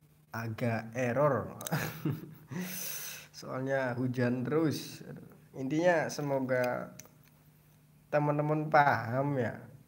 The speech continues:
totem bola ini ya. Ya, agak sedikit ribet, cuma apa ya, kalau kita penasaran kan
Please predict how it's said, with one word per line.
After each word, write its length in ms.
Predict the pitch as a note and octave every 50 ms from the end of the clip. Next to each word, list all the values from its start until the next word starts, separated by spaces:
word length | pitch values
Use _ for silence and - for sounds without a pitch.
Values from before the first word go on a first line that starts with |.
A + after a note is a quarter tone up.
| - - - - -
totem 400 | - A#2+ A#2 A#2 A#2+ A#2 A#2 A#2
bola 240 | A#2 A#2 A2+ A2+ A2
ini 320 | A2+ A2+ A2+ A2 G#2+ A2
ya. 60 | A2 - - - - - - - - - - - _ - - - - - - - - - - - - - -
Ya, 200 | - B2 A#2+ A2+ A2+ G#2+ F#2+ G2
agak 240 | A#2+ B2 A2+ A#2+ A#2
sedikit 400 | A#2+ - A2 A2 A#2 A2 - B2 A#2+ -
ribet, 400 | C#3+ C3+ A#2 G#2+ A#2 A#2 A#2 - - - - -
cuma 560 | - B2 A#2+ A#2+ B2 A#2+ A#2 A#2 A2+ A2 - A2+ - - - - - - - - - - - - - - - - - - - - - - - - - - - - - _ - _ _ - - - _ _ - - -
apa 260 | - A2 A#2+ - - C#3+ C3+
ya, 240 | A2+ G2+ - - - - - - -
kalau 320 | - - A#2+ A#2 A#2 A2+ A#2
kita 320 | C3 A#2 A2+ B2 A#2 A#2
penasaran 480 | A#2+ A#2+ A#2+ A#2+ A#2 B2 A#2 B2+ C3 C#3
kan 400 | C#3+ D3+ C#3+ C#3+ C3+ C3+ C3+